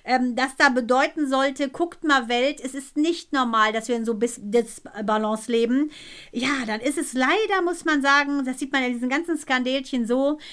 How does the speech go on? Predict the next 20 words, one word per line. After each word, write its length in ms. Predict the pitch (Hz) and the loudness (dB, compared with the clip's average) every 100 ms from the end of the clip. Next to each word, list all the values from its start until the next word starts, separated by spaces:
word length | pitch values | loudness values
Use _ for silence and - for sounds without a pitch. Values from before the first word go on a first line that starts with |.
| - | -8
dass 200 | - 262 | 0 0
es 160 | 302 - | 0 0
denen 220 | 294 285 | 2 4
egal 400 | 269 240 254 277 | 4 6 6 6
ist, 180 | 208 202 | 2 -4
auch 140 | 226 | -2
wenn 120 | 269 | 0
die 120 | 285 285 | 0 -2
christlich 460 | - 320 - 277 | -4 -4 -4 -2
vom 200 | 262 240 | 0 0
Namen 360 | 233 214 214 214 | 2 2 2 0
haben. 340 | 208 208 226 233 - | 0 0 -2 -12 -6
Das 180 | 262 262 | -6 -4
bedeutet 480 | 285 277 277 285 | 2 2 2 -2
nicht, 300 | 277 294 - | 0 0 0
dass 120 | 262 247 | -2 -2
sie 80 | |
sich 140 | 240 233 | -4 -2
darum 280 | 240 233 220 | -2 -2 0
kümmern, 440 | 285 254 226 202 | 2 4 2 0